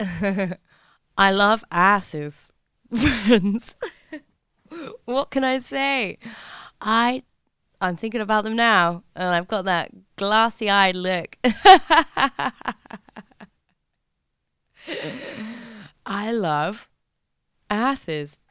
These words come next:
Big, jiggly butts. Big, oily butts. Oh, God, don't they just make you feel better? <laughs> That's the joy they bring me. They make me laugh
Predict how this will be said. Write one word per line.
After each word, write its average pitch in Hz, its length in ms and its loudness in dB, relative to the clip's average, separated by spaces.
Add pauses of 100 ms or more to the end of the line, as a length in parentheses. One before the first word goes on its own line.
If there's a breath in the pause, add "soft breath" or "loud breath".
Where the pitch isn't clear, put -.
Big, 233 320 0
jiggly 202 520 -6 (100)
butts. 170 560 -6 (260)
Big, 233 360 -10 (180)
oily 202 340 -2
butts. 170 580 -4
Oh, 196 640 -4 (160)
God, 214 260 -10
don't 226 180 -6
they 233 120 -6
just 220 200 -12
make 196 120 -4
you 185 60 -6
feel 175 180 -10
better? 156 340 -4 (840)
<laughs> - 200 -16 (3000 loud breath)
That's 240 240 -4
the 214 180 -14
joy 190 420 -2
they 156 160 -10
bring 170 260 -6
me. 147 180 -10 (220)
They 175 180 -8
make 196 240 -8
me 165 140 -10
laugh 170 680 0